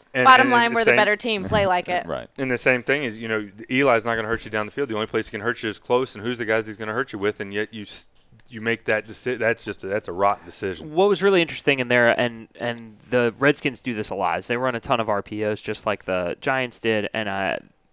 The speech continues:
Speaker 4: the, one of the reasons why everybody said that their, the Panthers' pass rush was so bad is you didn't see the sacks, you didn't see the quarterback hits. That ball was coming out of P-, Eli's hands immediately within two seconds on,
Speaker 2: Mm-hmm.
Speaker 4: like, thirty. They ran, like, forty-eight passes, I think.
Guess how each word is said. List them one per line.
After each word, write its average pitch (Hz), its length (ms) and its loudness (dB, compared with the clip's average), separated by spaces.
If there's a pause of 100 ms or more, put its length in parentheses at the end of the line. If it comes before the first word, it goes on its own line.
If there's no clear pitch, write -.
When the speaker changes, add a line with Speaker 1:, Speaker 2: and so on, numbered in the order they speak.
(220)
Speaker 4:
the, 127 160 -4 (460)
one 180 220 4
of 226 60 0
the 190 100 4
reasons 139 340 0
why 120 160 10
everybody 110 300 2
said 143 260 4
that 113 140 -8
their, 104 140 -2 (120)
the 120 120 0
Panthers' 117 360 -4
pass - 380 4
rush 107 180 0
was 113 120 -10
so 107 180 -4
bad 110 520 8 (380)
is 127 460 4 (240)
you 131 180 -6
didn't 143 200 -2
see - 180 0
the 113 100 -6
sacks, 156 460 8
you 117 60 -6
didn't 113 100 -10
see 117 100 -4
the 104 80 -4
quarterback 147 440 2
hits. 135 180 0 (340)
That 190 180 10
ball 208 180 10
was 160 100 2
coming 147 180 0
out 135 120 8
of - 100 -4
P-, 143 240 -2
Eli's 131 360 6
hands 113 420 -4
immediately 127 480 0
within 113 260 -6
two 170 160 -6
seconds 151 420 2
on, 117 120 4
Speaker 2:
Mm-hmm. 113 60 -2
Speaker 4:
like, 104 220 2 (680)
thirty. 180 480 2
They 135 200 6
ran, 127 240 0
like, 120 140 0
forty-eight 160 480 4
passes, 151 420 4
I 156 100 2
think. 160 300 -2